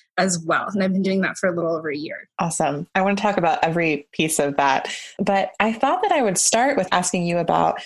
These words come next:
Speaker 2: fly fishing, because that's kind of how I came to be familiar with you, through your Instagram account, Awkward Angler. <laughs> So could you share the story of how you started fly fishing and, you know, I'm sure the many successes and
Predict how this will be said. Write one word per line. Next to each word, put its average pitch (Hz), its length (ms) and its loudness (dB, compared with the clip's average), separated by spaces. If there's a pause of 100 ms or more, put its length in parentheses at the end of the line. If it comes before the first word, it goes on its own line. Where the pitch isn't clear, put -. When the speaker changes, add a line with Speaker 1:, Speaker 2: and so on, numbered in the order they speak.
(280)
Speaker 2:
fly 339 160 0
fishing, 165 340 0
because 156 240 0
that's 175 160 0
kind 175 220 0
of 156 80 -4
how 151 140 4
I 151 340 2
came 147 220 0
to 147 100 -2
be 147 160 0
familiar 147 360 0
with 151 160 -2
you, 147 280 0 (100)
through 151 260 0
your 147 140 0
Instagram 208 420 0
account, 180 380 2
Awkward 151 380 0
Angler. 185 640 0
<laughs> 196 360 -6
So 233 140 -2
could 226 160 0
you 254 100 0
share 220 520 0 (200)
the 226 80 0
story 185 400 2
of 196 80 2
how 180 160 2
you 170 240 0 (140)
started 160 440 0
fly 147 220 4
fishing 247 540 0
and, 147 360 0
you 165 120 -2
know, 143 260 2
I'm 160 100 2
sure 160 220 0
the 160 100 -2
many 151 280 0
successes 139 680 -2
and 135 260 -4